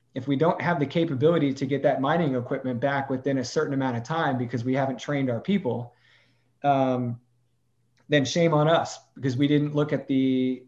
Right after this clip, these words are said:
life cycle costs, uh, and the implications of not having that skill and knowledge on site, uh, early enough. Now, the, the trap there that I think you, you led into in the beginning was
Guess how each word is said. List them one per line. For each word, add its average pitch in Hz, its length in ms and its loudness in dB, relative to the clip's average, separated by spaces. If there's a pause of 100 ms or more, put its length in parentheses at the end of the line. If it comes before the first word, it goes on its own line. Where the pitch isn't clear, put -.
life 147 220 0
cycle 139 320 0
costs, 117 540 -8 (180)
uh, 123 240 -4
and 135 160 -2
the 131 80 -2
implications 147 640 -2
of 120 120 -4
not 123 180 -4
having 123 280 -4
that 120 180 -6
skill 131 340 -4
and 127 80 -4
knowledge 127 340 0
on 117 180 -4
site, 117 380 -6 (500)
uh, 127 360 0
early 156 240 6
enough. 110 340 -6
Now, 135 420 2 (360)
the, 143 180 -4
the 143 100 -4
trap 185 440 2
there 143 220 6
that 139 140 2
I 131 40 -2
think 139 200 -4
you, 139 200 -2
you 135 140 2
led 139 240 4
into 147 280 0
in 131 80 0
the 120 60 -2
beginning 139 420 2
was 120 360 -2